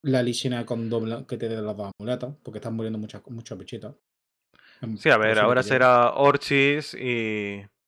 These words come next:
Speaker 2: y puede incluso evolucionar a la, a la Loli que está en la mesa.
Speaker 1: Sí, sí, que sacó to-, que encima sacó una marioneta, que, que le da, le daría salto a Orchis, ¿no?
Speaker 2: Es que por eso lo digo. Y aparte
Speaker 1: Es brutal,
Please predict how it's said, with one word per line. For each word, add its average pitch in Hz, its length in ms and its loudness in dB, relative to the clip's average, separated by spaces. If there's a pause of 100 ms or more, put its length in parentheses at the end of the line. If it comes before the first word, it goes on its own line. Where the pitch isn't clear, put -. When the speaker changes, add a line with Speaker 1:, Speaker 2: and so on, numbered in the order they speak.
(800)
Speaker 2:
y 131 120 -6
puede 135 260 4
incluso 139 320 0
evolucionar 127 500 2
a 120 100 4
la, 110 320 2
a 120 180 -2
la 113 120 -2
Loli 113 220 -2
que 107 60 -10
está 110 120 -8
en 104 40 -8
la 101 60 -8
mesa. 107 340 -12
Speaker 1:
Sí, 139 320 -2
sí, 135 220 -6 (120)
que 143 120 -6
sacó 131 240 -2
to-, - 160 -14
que 135 80 -2
encima 135 260 0
sacó 143 200 -4
una 127 100 -2
marioneta, 117 480 -6 (120)
que, - 140 -16
que 139 200 -8
le 127 100 -2
da, 120 160 -6 (160)
le 120 260 -8
daría 113 260 -8
salto 117 320 -8
a 127 40 0
Orchis, 113 260 -10
¿no? 185 160 -10 (240)
Speaker 2:
Es 131 140 -12
que 127 80 0
por 123 160 2
eso 131 120 0
lo 120 100 2
digo. 110 420 -4
Y 123 100 -2
aparte 135 680 6
Speaker 1:
Es 117 60 -6
brutal, 123 580 -2